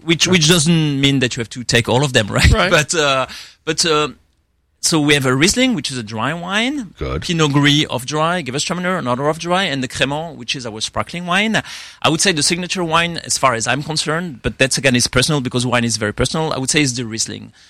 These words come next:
Speaker 1: Because, uh, Alsace has a very good terroir for dry style wine, and Riesling is our emblematic, uh, varietal of, uh, of the area there. So
Speaker 2: Very
Speaker 1: it's
Speaker 2: nice.
Speaker 1: a, definitely a dry wine, lots of crisps,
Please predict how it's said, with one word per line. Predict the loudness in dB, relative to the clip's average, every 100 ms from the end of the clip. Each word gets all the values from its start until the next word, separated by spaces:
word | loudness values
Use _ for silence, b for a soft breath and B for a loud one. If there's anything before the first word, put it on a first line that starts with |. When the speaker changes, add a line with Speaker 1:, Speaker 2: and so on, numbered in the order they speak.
| b _
Speaker 1:
Because, | 0 2 2
uh, | 0 2 2 -2 -2
Alsace | 0 2 2 0 -4 -8
has | -8 -6 0
a |
very | 2 2
good | 0 -2
terroir | 0 2 2 0
for | -4
dry | -10 -4 0 0
style | 0 -2 -2
wine, | 0 0 -2 -6
and | -4
Riesling | 0 0 2 0 -2
is | -8 -6
our | -4 -4
emblematic, | -6 -6 -6 -2 -2 0 -4 -6 -12 -10
uh, |
varietal | -8 -4 -4 -2 -4 -6 -8
of, | -12 -12 -10
uh, | -8 -8 -10
of | -14
the | -16
area | -14 -14 -14 -16
there. | -16 -20 -10
So | 0 2 2
Speaker 2:
Very | 0
Speaker 1:
it's | 0 0
Speaker 2:
nice. | 0
Speaker 1:
a, | 0
definitely | 0 0 0 -2
a |
dry | 0 2 2
wine, | 2 2 2 2 -2 B B B _
lots | 0 2 0
of | -6 -8
crisps, | 0 0 0 -2 -2